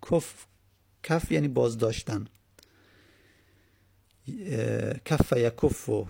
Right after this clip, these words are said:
بازداشتنه، یعنی باز می‌داره ان را از عمل، چون که ان عمل می‌کنه، اسم خود را منصوب، خبر رو مرفوع می‌کنه دیگه.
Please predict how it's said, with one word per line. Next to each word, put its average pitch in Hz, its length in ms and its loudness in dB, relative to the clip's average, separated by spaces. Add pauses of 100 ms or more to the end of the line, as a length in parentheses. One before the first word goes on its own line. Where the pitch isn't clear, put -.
(1500)
بازداشتنه، 113 880 2 (140)
یعنی 127 160 0
باز 139 440 6
می‌داره 120 540 4
ان 143 400 2
را 185 140 4
از 175 380 0 (1300)
عمل، 156 540 4 (600)
چون 147 200 2
که 139 160 2
ان 127 140 0
عمل 147 320 4
می‌کنه، 127 320 0
اسم - 240 0
خود 135 160 2
را 123 80 2
منصوب، 120 320 2
خبر 135 260 4
رو 131 60 0
مرفوع 135 340 0
می‌کنه 107 260 -2
دیگه. 104 280 -4